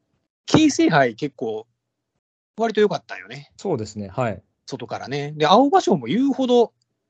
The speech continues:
Speaker 1: まあ、一秒負けてるけど、これ、青葉賞ってほ-、差し追い込み決着の中を結構前行って、
Speaker 2: はい。
Speaker 1: 割と粘ってたんで、
Speaker 2: はい。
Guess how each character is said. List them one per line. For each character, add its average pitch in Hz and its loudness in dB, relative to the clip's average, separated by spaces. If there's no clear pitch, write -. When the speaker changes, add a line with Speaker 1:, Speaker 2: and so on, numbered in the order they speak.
Speaker 1:
ま 147 -2
あ、 - -6
一 143 -10
秒 208 4
負 131 -4
け 135 -8
て 139 -2
る 127 -2
け - -12
ど、 117 -2
こ - -10
れ、 196 -2
青 135 -2
葉 233 2
賞 240 2
っ - -8
て - -6
ほ-、 - -16
差 - -8
し - -10
追 196 2
い - 0
込 208 -2
み 202 2
決 208 0
着 165 0
の 120 -14
中 110 -2
を 104 -8
結 - -20
構 135 -4
前 180 -2
行 147 -6
っ - -20
て、 104 -4
Speaker 2:
は 123 -6
い。 107 -12
Speaker 1:
割 165 -6
と 185 -6
粘 180 0
っ 180 2
て 185 -6
た 135 0
ん 95 -20
で、 98 -12
Speaker 2:
は 110 -10
い。 95 -14